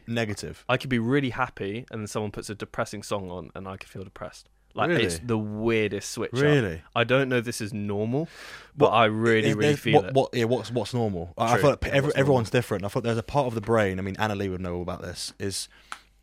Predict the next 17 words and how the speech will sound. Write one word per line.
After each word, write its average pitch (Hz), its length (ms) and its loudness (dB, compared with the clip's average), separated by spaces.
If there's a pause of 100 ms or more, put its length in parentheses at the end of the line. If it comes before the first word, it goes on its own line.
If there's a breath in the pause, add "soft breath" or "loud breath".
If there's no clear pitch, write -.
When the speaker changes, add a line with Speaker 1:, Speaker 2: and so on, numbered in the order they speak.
(1500)
Speaker 1:
for 120 120 -4
those 107 80 2
that 101 80 0
haven't 98 180 -4
listened 95 260 -4
to 95 100 -2
it, 90 200 -2
watch 98 240 -4
Anna 92 140 -4
Lee's 92 160 -4
in-, 87 140 -6
uh, 85 100 -8 (240)
Anna 127 180 6
Lee's 117 120 4
episode 98 460 0
is 90 160 -4
just - 280 -10